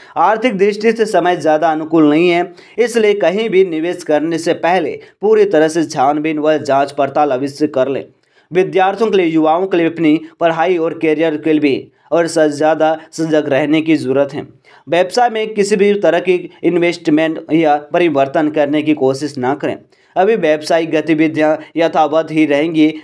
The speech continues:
नौकरी पैसा लोगों की जरा सी गलती नुकसानदायक रहने वाली है, इसलिए अपने कार्य में से प्रति अधिक और ध्यान देने की आवश्यकता होंगे। दायित्व जीवन खुशनुमा रहेंगे।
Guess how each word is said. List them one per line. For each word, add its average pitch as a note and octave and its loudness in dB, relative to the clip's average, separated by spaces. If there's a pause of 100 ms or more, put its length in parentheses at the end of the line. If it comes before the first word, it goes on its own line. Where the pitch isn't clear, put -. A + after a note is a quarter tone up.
नौकरी G3+ 0
पैसा D#3 2
लोगों D3+ 0
की D#3+ 0
जरा C#3+ 2
सी D3+ -2
गलती D3+ 0 (240)
नुकसानदायक D3+ 0
रहने C#3 0
वाली B2+ 2
है, D#3+ -10 (640)
इसलिए A3 0
अपने G#3 2
कार्य F3+ 0
में F3 -8
से F3+ 0
प्रति D#3+ 0
अधिक D3+ 0
और D3+ 2
ध्यान C#3+ -2
देने D3+ 2
की D3+ -2
आवश्यकता C3+ 0
होंगे। C3+ -2 (380)
दायित्व D3 0
जीवन C#3+ 0 (200)
खुशनुमा D3+ 0
रहेंगे। D3+ -6